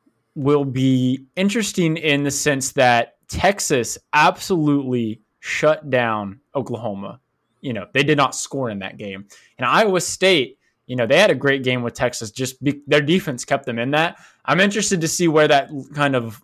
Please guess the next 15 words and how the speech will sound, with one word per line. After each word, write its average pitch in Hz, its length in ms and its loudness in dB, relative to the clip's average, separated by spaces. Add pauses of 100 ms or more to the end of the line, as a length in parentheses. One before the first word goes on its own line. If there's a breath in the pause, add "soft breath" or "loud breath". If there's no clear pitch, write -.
you 131 140 -6
know, 113 100 -2
water 131 320 4
level 123 320 2
sits 131 460 -4
with 127 240 -2
the 117 320 -8
O 156 120 2
U 151 220 2
offense 127 640 0
and 127 100 -10
that 120 100 0
Iowa 117 300 2
State 113 260 -8
defense. 123 360 -6